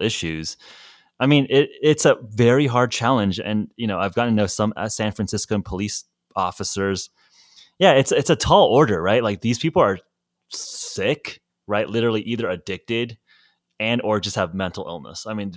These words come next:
there, there's something wrong with them from a health perspective, right? And no one, you know, it's, we don't have kind of this mental asylum custodianship principle anymore in California.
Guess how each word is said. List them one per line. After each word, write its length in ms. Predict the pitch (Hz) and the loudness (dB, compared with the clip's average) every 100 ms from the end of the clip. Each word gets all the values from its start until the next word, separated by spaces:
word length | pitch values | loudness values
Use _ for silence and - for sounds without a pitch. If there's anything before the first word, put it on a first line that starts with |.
| 110 | -6
there, 200 | 110 - _ _ _ - | -8 -8 _ _ _ -8
there's 180 | 113 104 | -4 0
something 320 | 131 117 101 | 0 0 -2
wrong 220 | 85 87 | -4 -4
with 160 | 82 - | -8 -10
them 260 | 85 87 _ - | -10 -10 _ -10
from 120 | 95 | -8
a 60 | 80 | -6
health 320 | - 90 - | -4 -6 -6
perspective, 680 | - - - - - 90 _ - | -14 -14 -14 -18 -20 -20 _ -4
right? 240 | 98 101 _ - - - - - | -2 -2 _ -20 -20 -20 -16 0
And 460 | 113 110 101 98 - _ _ _ - | 2 4 4 0 -8 _ _ _ 2
no 200 | 127 143 | 6 8
one, 260 | 156 151 - - _ _ _ _ _ _ _ _ | 8 6 -2 -18 _ _ _ _ _ _ _ _
you 120 | 131 | -2
know, 160 | 113 92 | 0 -2
it's, 200 | 95 - | -4 -8
we 200 | 113 113 | -6 -2
don't 220 | 110 135 127 | 4 4 6
have 360 | 120 120 113 | 4 4 4
kind 140 | - 117 | 0 -2
of 60 | |
this 140 | 107 107 | -2 0
mental 340 | 107 110 107 | 0 2 0
asylum 540 | 107 104 101 101 101 | 0 0 -2 -2 -4
custodianship 760 | 87 101 - 101 107 95 113 - | -6 -6 -2 0 -2 -4 -6 -4
principle 380 | 110 101 - 101 | -6 -6 -4 -4
anymore 320 | 101 98 98 | -2 0 0
in 80 | 92 | 0
California. 800 | 87 95 - 92 92 87 87 | -2 -4 -2 -6 -4 -4 -6